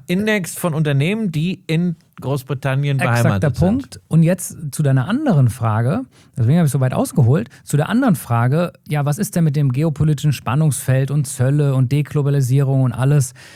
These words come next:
Speaker 2: Ähm, also ohne politisch werden zu wollen, ist es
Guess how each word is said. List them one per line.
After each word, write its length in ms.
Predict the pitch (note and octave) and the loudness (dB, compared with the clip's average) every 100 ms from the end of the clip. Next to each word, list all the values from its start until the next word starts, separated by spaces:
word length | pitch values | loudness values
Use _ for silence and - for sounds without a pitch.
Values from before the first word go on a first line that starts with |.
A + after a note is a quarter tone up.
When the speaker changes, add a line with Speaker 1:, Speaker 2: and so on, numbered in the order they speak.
| - - - - | -20 -20 -10 0
Speaker 2:
Ähm, 260 | C#3+ C#3+ - | 2 2 0
also 180 | C3+ C#3 | -2 0
ohne 260 | E3+ G#3+ | 2 2
politisch 500 | E3+ E3 A#3 A#3+ B2+ | 4 2 2 2 0
werden 260 | A#2 G#2+ G2+ | 0 0 -2
zu 200 | - G2+ | -4 -4
wollen, 440 | F#2+ G#2+ D3 E3+ | -2 0 0 -2
ist 240 | - C#3 C3+ | -4 -4 -2
es 240 | D3+ - | -4 -6